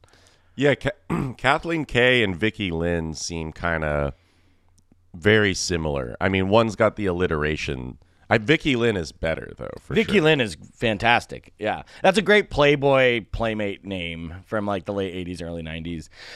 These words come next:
Speaker 2: Um, let's see. Another discrepancy is whether or not she was born in Mexia or Houston. I'm thinking that she was born in Houston 'cause I can't imagine that Mexia had, like, <laughs> a facility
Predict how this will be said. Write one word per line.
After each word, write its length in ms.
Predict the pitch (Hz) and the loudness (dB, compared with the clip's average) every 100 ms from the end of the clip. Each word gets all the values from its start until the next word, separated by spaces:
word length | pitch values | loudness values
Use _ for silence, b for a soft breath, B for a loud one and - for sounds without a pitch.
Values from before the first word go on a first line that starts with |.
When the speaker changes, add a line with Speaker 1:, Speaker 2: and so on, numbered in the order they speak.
| B - | B 0
Speaker 2:
Um, 480 | 131 123 120 113 - _ _ - - 139 | 4 4 2 -2 -8 _ _ -20 -6 -2
let's 180 | 127 | -2
see. 220 | - 135 123 | 0 0 2
Another 340 | 131 190 214 | 4 6 4
discrepancy 680 | 185 - 190 185 170 196 190 | 2 4 2 2 -2 0 0
is 300 | 151 139 131 | 2 2 2
whether 180 | 147 190 | 2 4
or 40 | 185 | 4
not 200 | 180 175 | 2 2
she 120 | 165 | 0
was 160 | 151 | 0
born 500 | 117 131 156 175 185 185 - | 0 2 4 4 2 -4 -2
in 220 | 156 147 | 0 2
Mexia 440 | 131 113 147 165 127 | 2 4 4 4 4
or 200 | 135 143 | 4 4
Houston. 320 | 120 135 165 | 2 0 0
I'm 140 | 143 139 | 0 2
thinking 460 | 277 254 247 202 B B - | 2 2 2 0 B B 2
that 160 | 160 | 2
she 140 | 139 160 | 2 2
was 260 | 147 135 | 4 2
born 400 | 107 131 165 165 | 0 2 4 4
in 220 | 156 139 120 | 4 2 2
Houston 360 | 135 127 135 | 0 0 -2
'cause 140 | 127 113 | -2 -2
I 60 | |
can't 240 | - 135 127 | 0 2 2
imagine 340 | 120 120 120 | 2 0 0
that 140 | 110 | -2
Mexia 320 | 107 110 117 107 | -2 0 2 2
had, 480 | 110 107 107 101 101 | 2 2 0 -4 -2
like, 320 | 101 85 - 104 | -2 -4 -8 -6
<laughs> 140 | - | -4
a 60 | 135 | -4
facility 840 | 117 120 127 - 151 180 - 196 | -6 -6 -2 0 0 0 -4 -6